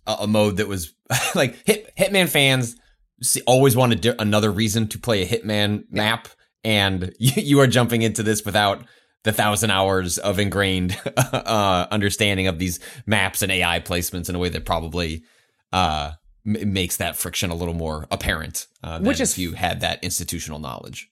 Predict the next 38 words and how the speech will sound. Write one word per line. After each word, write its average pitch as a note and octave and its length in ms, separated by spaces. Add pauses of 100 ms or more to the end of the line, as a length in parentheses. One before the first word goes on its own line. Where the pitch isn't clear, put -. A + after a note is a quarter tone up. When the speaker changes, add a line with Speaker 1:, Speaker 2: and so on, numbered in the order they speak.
(260)
Speaker 2:
Which C4 220
is - 140
fine, E3 500
but F#3 120
it G3 80
is C4+ 100
also C#4+ 240
worth A#3+ 160
noting G#3 280
the C#3 60
friction G#3+ 380
is E3 180
intentional. - 680 (120)
Something A3+ 400
that G3+ 120
the F3+ 80
devs D#3 260
have C3+ 140
said C#3+ 360
is B2+ 200
that B2 480
each F#3+ 320
m-, C3+ 260
e-, D#3 220
so D#3 400
each, - 420
like, C#3 220
syndicate, C3+ 500
right, B2+ 240
has D3+ 160
a C#3+ 60
couple D#3+ 280
of B2 140
bonus B2+ 320
objectives, G3 560
has, D#3 140
like, C3+ 120
a, B2 200